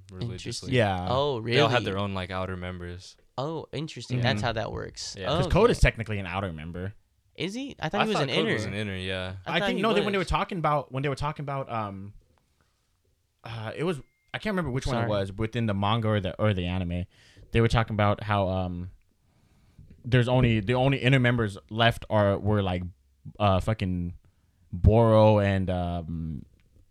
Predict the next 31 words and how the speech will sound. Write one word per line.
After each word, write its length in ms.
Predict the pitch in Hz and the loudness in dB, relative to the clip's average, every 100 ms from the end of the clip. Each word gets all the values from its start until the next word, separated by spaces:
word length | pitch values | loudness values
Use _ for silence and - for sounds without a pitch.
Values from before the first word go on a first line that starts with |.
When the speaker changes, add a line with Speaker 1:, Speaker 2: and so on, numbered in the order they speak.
| _ | _
Speaker 3:
and 120 | 101 98 | -8 -2
someone 220 | 120 98 | 0 2
else. 260 | 95 98 | 4 2
I 140 | 98 113 | 4 2
don't 140 | 101 | 4
know. 100 | 92 | 2
I 120 | 90 | 0
Speaker 2:
It 40 | 98 | 0
Speaker 3:
just 100 | 123 | 0
Speaker 2:
was 100 | 110 | -2
Speaker 3:
saw 80 | 120 | 2
Speaker 2:
Code. 360 | 147 120 90 | 4 2 -2
Code 200 | - 117 | -4 -2
was 120 | 110 | -2
the 60 | 107 | -6
one 100 | 104 | -4
watching 300 | 101 101 104 | -4 -6 -8
the 80 | 92 | -12
Ten 240 | 98 113 | -12 -12
Tails 280 | 107 87 87 | -12 -14 -14
at 100 | 85 | -18
the 80 | 90 | -20
time. 160 | - | 2
Speaker 3:
Oh, 400 | 127 127 123 110 | 6 10 10 8
then, 220 | 104 104 107 | 6 2 2
yeah, 160 | 101 | 0
maybe 240 | 95 104 101 | 2 2 4
it 40 | |
was 240 | 92 87 | 4 2
Code 260 | - 87 85 | -2 -8 -6
then. 220 | 85 87 | -8 -10